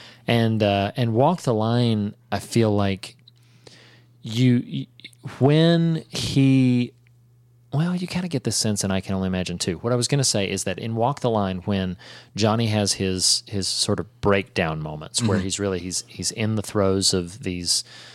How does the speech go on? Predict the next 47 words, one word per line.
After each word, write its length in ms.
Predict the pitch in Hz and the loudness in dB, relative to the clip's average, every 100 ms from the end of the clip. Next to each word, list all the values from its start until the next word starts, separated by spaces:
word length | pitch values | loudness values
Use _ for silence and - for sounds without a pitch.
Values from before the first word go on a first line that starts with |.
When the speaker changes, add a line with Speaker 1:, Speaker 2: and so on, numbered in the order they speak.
| - | -2
Speaker 1:
substances 680 | - 127 107 113 104 107 - | 2 2 2 -2 0 -2 -2
that 120 | 95 | -6
he's 160 | 95 92 | -6 -6
addicted 420 | 92 95 95 87 | -6 -6 -6 -6
to, 380 | - 95 92 92 | -2 -2 -2 -2
and 420 | 98 90 90 90 - - - | -2 -2 -4 -6 -12 -20 -12
he's 180 | - 101 | -2 2
just 200 | 101 - | 2 0
losing 460 | 92 98 107 104 101 | 0 4 4 4 -2
it 140 | 98 - | -6 -6
on 200 | 95 92 | -6 -2
stage, 580 | - - 98 90 87 - - - - - | -2 0 0 -2 -4 -8 -10 -20 -20 -16
you 580 | 113 113 131 131 123 120 | -6 2 4 6 4 0
feel, 840 | - - - 196 139 90 87 101 - | -4 -2 2 4 4 4 -2 -8 -2
as 280 | 107 107 - | 0 0 0
the 300 | - 92 92 - | -2 -2 -2 2
audience, 460 | 123 113 92 - | 2 2 -2 -4
or 100 | - | -2
I 160 | 107 117 | 0 0
do, 360 | 98 87 82 - - - - - _ | -2 -6 -8 -14 -20 -20 -20 -20 _
you 100 | 113 | -4
feel 600 | 110 - 151 143 131 101 | -2 0 4 6 6 4
what 300 | - 110 104 - _ | 2 0 0 -4 _
brought 280 | 107 101 101 | 2 4 2
him 180 | 92 87 | -2 -4
to 80 | 87 | -4
that 180 | 85 87 | -6 -4
moment. 380 | 78 80 - - | -8 -8 -12 -4
Speaker 2:
Right. 160 | 95 | -2
Speaker 1:
And 140 | 110 110 | 0 0
you 80 | 101 | 0
grieve 440 | 110 127 139 135 | 2 4 6 2
for 200 | - 104 | -2 -8
him 320 | 98 101 95 | -6 -6 -6
at 140 | 104 95 | -8 -2
the 80 | |
same 260 | 98 107 101 | 0 0 0
moment 280 | 101 95 - | -2 -6 -6
that 140 | 95 | -8
you're 60 | - | -6
kinda 200 | 95 87 | -6 -6
mad 280 | 92 98 98 | -2 0 0
at 80 | 92 | 0
him 220 | 87 87 | -4 -4
for 240 | - 92 95 | 0 0 0
everything 500 | 92 90 92 87 85 | 0 0 0 -4 -6
that 200 | 87 | -8